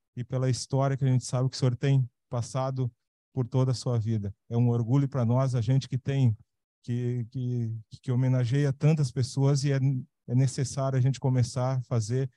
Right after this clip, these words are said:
esse reconhecimento pelos nossos barrenses aqui, né? E é um orgulho pra nós estar lhe passando essa,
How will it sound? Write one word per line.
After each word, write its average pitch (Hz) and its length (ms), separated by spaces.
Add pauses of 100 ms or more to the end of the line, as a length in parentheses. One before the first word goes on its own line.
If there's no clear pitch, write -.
(120)
esse 127 240
reconhecimento 123 1000 (420)
pelos 123 260
nossos 120 340
barrenses 107 520
aqui, 92 280 (480)
né? 110 240 (160)
E 107 120
é - 20
um 123 120
orgulho 120 360
pra 123 160
nós 123 480 (420)
estar 120 560 (720)
lhe 120 120
passando 120 500
essa, 110 340